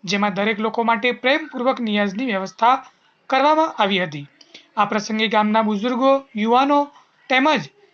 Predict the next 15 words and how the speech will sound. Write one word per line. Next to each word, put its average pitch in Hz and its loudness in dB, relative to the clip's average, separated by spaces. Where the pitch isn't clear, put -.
બાળકો 320 2
મોટી 240 -4
સંખ્યામાં 220 0
ઉપસ્થિત 214 -6
રહ્યા 190 0
હતા. 156 -6
સમસ્ત 226 -2
કાર્યક્રમ 285 0
સંપૂર્ણ 226 -4
શિસ્ત 294 -2
અને 240 0
ધાર્મિક 214 -2
માહોલમાં 196 0
યોજાયો 240 2
હતો. 147 -12